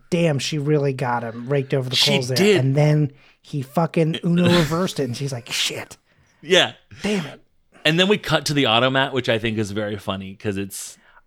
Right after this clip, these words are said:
Speaker 1: Oh,
Speaker 2: also
Speaker 1: yeah,
Speaker 2: a
Speaker 1: it's
Speaker 2: word that
Speaker 1: also
Speaker 2: starts
Speaker 1: an A,
Speaker 2: with an
Speaker 1: yeah.
Speaker 2: A. Yeah.
Speaker 1: And then
Speaker 2: Uh,
Speaker 1: she talks to Angie.
Speaker 2: Angie, right, exactly. Wait a minute.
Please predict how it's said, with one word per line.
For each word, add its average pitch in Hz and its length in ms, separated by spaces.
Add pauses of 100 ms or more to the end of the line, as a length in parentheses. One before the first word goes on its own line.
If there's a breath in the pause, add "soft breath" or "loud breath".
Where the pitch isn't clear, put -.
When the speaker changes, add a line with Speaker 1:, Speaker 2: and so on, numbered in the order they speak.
Speaker 1:
Oh, 240 120
Speaker 2:
also 214 280
Speaker 1:
yeah, 208 60
Speaker 2:
a 208 40
Speaker 1:
it's 196 100
Speaker 2:
word 202 60
that 190 40
Speaker 1:
also 185 180
Speaker 2:
starts 131 200
Speaker 1:
an 113 60
A, - 40
Speaker 2:
with 107 80
an 127 60
Speaker 1:
yeah. 123 80
Speaker 2:
A. 123 60 (420)
Yeah. 117 180 (680 soft breath)
Speaker 1:
And 160 180
then 160 160
Speaker 2:
Uh, - 20
Speaker 1:
she 185 160
talks 156 300
to 170 220
Angie. 170 640
Speaker 2:
Angie, 127 640
right, 117 480
exactly. 110 580
Wait 123 200
a 117 40
minute. 92 260